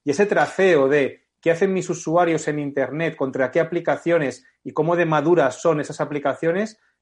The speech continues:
es algo que proporcionamos desde Netscope. Y tenemos clientes que utilizan Netscope para eso, para validar proveedores, ¿no? Que te contratan el servicio de Netscope, igual, también para proteger a sus usuarios, aún no han dado ese salto de mover la seguridad a la nube,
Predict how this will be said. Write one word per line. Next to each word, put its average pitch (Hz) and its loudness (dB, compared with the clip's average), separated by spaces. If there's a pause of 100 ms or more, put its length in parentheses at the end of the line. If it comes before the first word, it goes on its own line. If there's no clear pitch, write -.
es - -16
algo 147 0
que 143 0
proporcionamos 131 -6
desde 120 -12
Netscope. 127 -10
Y - -16
tenemos 151 -10
clientes 139 -4 (380)
que 151 -2
utilizan 151 0
Netscope 185 -2 (320)
para 143 4
eso, 220 -2
para 139 2
validar 135 0
proveedores, 160 2
¿no? 185 -8
Que 151 -4
te 135 -4
contratan 156 -2
el 180 -4
servicio 180 -2
de 175 2
Netscope, 170 -2 (240)
igual, 147 2 (360)
también 147 0
para 151 0
proteger 127 -6
a 156 -4
sus 165 -10
usuarios, 185 -2
aún 180 -8
no 190 -4
han 175 -8
dado 170 0
ese 160 -10
salto 175 -4
de 160 0
mover 156 0 (260)
la 147 -2
seguridad 156 0
a 165 2
la 151 2
nube, 196 -2